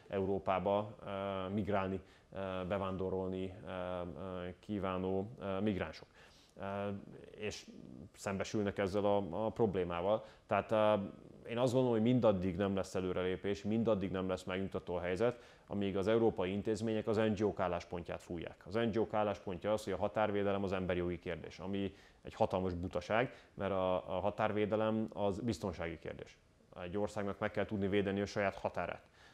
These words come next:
Így, hogy biztonságban tudja a saját polgárait, a saját területét. Ez az államiságnak az egyik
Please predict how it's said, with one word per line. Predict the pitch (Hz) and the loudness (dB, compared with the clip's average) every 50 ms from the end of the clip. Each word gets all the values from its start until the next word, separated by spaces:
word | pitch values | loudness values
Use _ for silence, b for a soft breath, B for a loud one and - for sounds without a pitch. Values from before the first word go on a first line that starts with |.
| B B - | B B -8
Így, | 107 101 - - | -6 -6 -4 -4
hogy | 101 92 | -4 -2
biztonságban | 85 107 101 - 104 101 - - 101 98 95 98 92 | -2 -2 -2 -2 -4 -4 -2 0 0 0 0 -2 -2
tudja | - 104 101 95 101 | -2 -2 0 0 0
a | |
saját | 101 - 110 98 95 92 - | 0 0 0 -2 -2 0 4
polgárait, | - 110 110 104 107 104 107 107 107 104 - - - | 6 6 6 8 6 4 6 4 4 2 0 -6 -12
a | - 90 | -14 -12
saját | - - 104 104 98 - - | -6 -4 -2 -2 -2 0 0
területét. | 104 95 90 87 85 - - - - | 0 2 2 0 -2 -4 -8 -12 -6
Ez | - - 98 95 | -4 -4 -2 0
az | 101 98 98 90 - | 2 2 0 0 0
államiságnak | - 107 107 110 107 107 110 - - 113 104 107 110 107 - | 0 2 2 4 4 2 2 0 -2 -2 0 0 0 0 0
az | 113 101 | 2 2
egyik | 107 101 98 107 107 - | 2 2 2 0 -2 -2